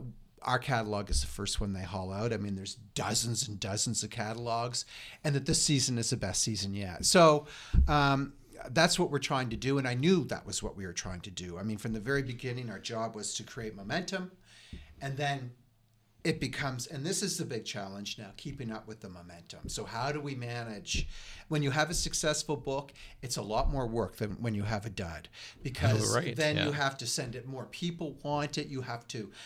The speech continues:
Speaker 1: manage the author and the media, you have to make sure that the, the books are being, um, uh, reprinted, you have to take, uh, the quotes from the latest media, you have to add them to the back. So there's, if, if it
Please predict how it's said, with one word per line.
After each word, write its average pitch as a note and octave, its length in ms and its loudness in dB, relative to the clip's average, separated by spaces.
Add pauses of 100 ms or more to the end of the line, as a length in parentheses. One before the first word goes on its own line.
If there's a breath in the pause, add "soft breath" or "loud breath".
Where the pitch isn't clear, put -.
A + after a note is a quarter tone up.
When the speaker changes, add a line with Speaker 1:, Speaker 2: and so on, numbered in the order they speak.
(180 loud breath)
Speaker 1:
manage C3+ 520 0
the A#2+ 180 0
author C#3 480 4
and A2 120 -2
the F#2+ 60 -8
media, D#3 720 2
you B2 220 -2
have A#2+ 260 -4
to C3+ 100 -6
make A2+ 220 -6
sure C3 220 -4
that A#2+ 200 -8
the, G2+ 140 -8 (300 loud breath)
the D3+ 80 -2
books D3 360 -2
are A#2 120 0
being, B2 580 -2
um, A#2 400 0 (460 loud breath)
uh, G2 400 -8 (100)
reprinted, E3+ 960 2
you C#3 80 4
have C3 240 2
to C3 100 -4
take, C#3 500 -2 (380 loud breath)
uh, B2 200 -2
the A#2+ 100 -4
quotes D3+ 480 4
from C3+ 180 0
the B2+ 100 0
latest B2 460 2
media, C#3+ 540 6
you C3+ 160 0
have A#2+ 240 -2
to - 160 -6
add B2+ 220 0
them A2 100 -2
to - 140 -2
the A2+ 100 -2
back. B2 300 -2
So - 100 -2
there's, A#2 220 -4 (340 loud breath)
if, C#3 180 -2
if D#3+ 240 0
it D#3 40 4